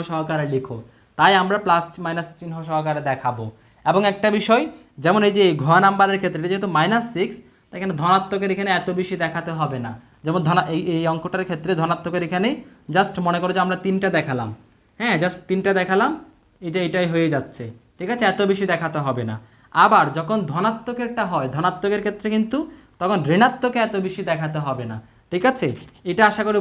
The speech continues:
বুঝতে পেরেছো তোমরা। তাহলে এই ছিল যে পূর্ণ সংখ্যা এবং সংখ্যা রেখার আলোচনা। আশা করি এই পর্বের মধ্যে সব কিছু তোমরা খুব ভালোভাবে বুঝতে পেরেছো। তোমরা কে কেমন বুঝতে পেরেছো সেটা নিচে কমেন্টস করে জানাও।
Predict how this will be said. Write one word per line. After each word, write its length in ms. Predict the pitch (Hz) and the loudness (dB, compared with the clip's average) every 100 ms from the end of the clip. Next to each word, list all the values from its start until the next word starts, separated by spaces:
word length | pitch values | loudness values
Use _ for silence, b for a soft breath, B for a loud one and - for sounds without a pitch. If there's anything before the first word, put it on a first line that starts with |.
| 196 | 2
বুঝতে 220 | 190 208 | 0 -2
পেরেছো 280 | 190 180 180 170 | -2 -4 -6 -4
তোমরা। 220 | 156 170 - B B - | 0 0 -2 B B -8
তাহলে 180 | 208 | -6
এই 220 | 202 214 277 | 2 2 2
ছিল 160 | 269 240 196 190 | 2 2 4 2
যে 60 | 240 214 | 2 2
পূর্ণ 220 | 208 226 226 | 2 2 0
সংখ্যা 400 | 226 214 226 233 175 | -2 -2 2 4 4
এবং 160 | 180 202 208 - - | 2 0 -4 -8 -4
সংখ্যা 280 | 180 185 | 0 2
রেখার 260 | 185 185 175 | 2 4 4
আলোচনা। 460 | 151 151 151 147 233 302 b b - | 4 2 0 -2 -2 -4 b b -6
আশা 260 | 156 180 202 | -4 -2 -2
করি 160 | 202 | 4
এই 120 | 190 185 | 4 4
পর্বের 380 | 185 180 185 180 | 2 2 0 0
মধ্যে 180 | 170 190 | -2 -4
সব 180 | 190 180 - | -6 -6 -8
কিছু 140 | 175 | -10
তোমরা 200 | 180 170 170 | -8 -8 -6
খুব 80 | 160 | -8
ভালোভাবে 400 | 147 160 165 165 160 | -2 2 2 2 -2
বুঝতে 300 | 156 156 156 | -4 -2 -2
পেরেছো। 300 | 139 131 208 277 b b _ | -2 -2 -6 -8 b b _
তোমরা 180 | 180 185 | -2 0
কে 200 | 190 190 | 4 4
কেমন 300 | 190 180 220 202 | 4 2 2 0
বুঝতে 280 | 185 - 190 175 | -2 0 -4 -2
পেরেছো 300 | 151 185 208 226 | -4 -4 -6 -6
সেটা 200 | 190 175 | -6 -6
নিচে 240 | 160 156 | -6 -2
কমেন্টস 320 | 165 170 165 | -2 -2 -4
করে 160 | 175 165 | -2 2
জানাও। 280 | 151 151 | 2 2